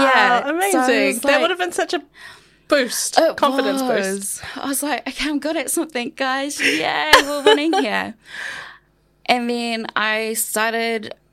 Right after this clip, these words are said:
Speaker 1: my journey as a teacher aide,
Speaker 2: Mm.
Speaker 1: and it was great, and I
Speaker 2: Mm.
Speaker 1: really enjoyed it. And I was like, "I could be happy just doing this."
Speaker 2: Oh, wow. Okay.
Speaker 1: Yeah.
Speaker 2: I'm glad it didn't stay there,
Speaker 1: <laughs>
Speaker 2: but
Speaker 1: Yes.
Speaker 2: yay.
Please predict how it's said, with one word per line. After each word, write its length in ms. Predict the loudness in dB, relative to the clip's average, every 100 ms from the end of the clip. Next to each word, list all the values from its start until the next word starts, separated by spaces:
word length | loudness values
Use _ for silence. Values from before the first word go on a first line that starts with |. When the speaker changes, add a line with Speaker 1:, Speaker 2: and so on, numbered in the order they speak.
| _
Speaker 1:
my 140 | -4 -2
journey 400 | -2 -2 -2 -2
as 180 | -4 -4
a 60 |
teacher 440 | -4 -4 -4 -4 -2
aide, 380 | -2 -2 -4
Speaker 2:
Mm. 100 | -2 0
Speaker 1:
and 140 | -2
it 140 | -4
was 240 | -6 -6 -6
great, 460 | -4 -4 -2 -6 -6
and 140 | -6
I 60 | -2
Speaker 2:
Mm. 100 | -2
Speaker 1:
really 240 | -2 -4
enjoyed 380 | -6 -6 -6 -6
it. 180 | -6 -8 _
And 180 | -6 -4
I 80 | -4
was 140 | -4
like, 240 | -6 -6 -10 _
"I 180 | -4 -4
could 240 | -4 -8 -6
be 120 | -6
happy 340 | -8 -8 -8
just 300 | -6 -6 -6
doing 240 | -8 -10 -10
this." 380 | -12 -14 -14 -14 -4
Speaker 2:
Oh, 180 | -2 -2
wow. 400 | -2 -2 -2 -2
Okay. 320 | -2 0 0
Speaker 1:
Yeah. 60 | -2 _ _ _ _ -20 -20 -8
Speaker 2:
I'm 140 | -2 0
glad 340 | 4 4 4
it 100 | 2
didn't 180 | -2 -2
stay 260 | 0 4 4
there, 220 | 4 2
Speaker 1:
<laughs> 40 | 2
Speaker 2:
but 400 | 4 4 4 0
Speaker 1:
Yes. 720 | 0 -2 -2 -2 -4 -6 -6
Speaker 2:
yay. 460 | 0 2 4 2